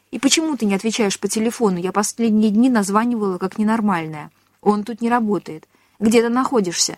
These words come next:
"В данный момент километров на двести севернее Алис Спрингс, то есть в Австралии".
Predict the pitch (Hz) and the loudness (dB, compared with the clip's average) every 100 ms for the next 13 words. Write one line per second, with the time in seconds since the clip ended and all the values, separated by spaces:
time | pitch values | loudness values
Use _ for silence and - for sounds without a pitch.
0 | - _ _ - 202 208 220 220 220 262 | -14 _ _ -2 0 0 0 0 2 0
1 | - 214 202 208 202 208 185 190 240 214 | 0 0 0 -2 -4 -2 -2 -2 -4 -4
2 | - 208 214 220 214 - 185 202 - - | 0 0 2 2 2 2 0 0 -2 0
3 | 214 170 - 170 170 190 - - 165 151 | 0 0 -4 -4 -2 -4 -4 -6 -6 -6
4 | 139 | -10